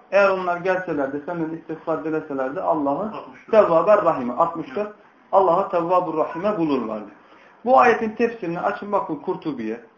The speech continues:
Speaker 1: Taberi'ye. Ne diyorlar? Bir adam peygamberin kabrine gidip peygamberden ne dileyebilir? Şefaat dileyebilir. Hatta onlar şey diyorlar. Normal bir ölünün kabrine de gidip diyebilir yani. "Allah'a dua et. Allah işte benim günahlarımı bağışlasın."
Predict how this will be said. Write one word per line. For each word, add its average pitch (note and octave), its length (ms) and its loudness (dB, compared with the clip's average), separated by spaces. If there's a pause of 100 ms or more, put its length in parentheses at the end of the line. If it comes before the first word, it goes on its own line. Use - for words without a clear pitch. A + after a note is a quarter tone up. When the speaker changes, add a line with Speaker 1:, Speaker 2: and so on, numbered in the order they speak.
Speaker 1:
Taberi'ye. C#3+ 580 0 (460)
Ne A#3+ 220 2
diyorlar? D#3+ 340 2 (380)
Bir G#3 180 6
adam F3 200 0
peygamberin E3+ 500 -2
kabrine E3 420 -2
gidip D#3 300 -6
peygamberden D3+ 640 -2
ne F#3 160 -6
dileyebilir? C#3 500 -4 (400)
Şefaat D#3+ 540 -2 (320)
dileyebilir. C3+ 480 0 (320)
Hatta A3 340 4
onlar A#3+ 320 4
şey A3+ 260 -2
diyorlar. B2 320 -2 (380)
Normal F#3+ 380 4
bir G3 80 -6
ölünün G3+ 360 -2
kabrine F#3+ 420 0
de G#3 60 2
gidip G#3 340 -8
diyebilir F#3+ 420 2
yani. B2 280 -2
"Allah'a E3 400 4
dua F#3 300 4
et. B3 60 0 (500)
Allah E3+ 260 4
işte E3 280 -4
benim E3 220 -4
günahlarımı E3 500 -2
bağışlasın." A#2 500 0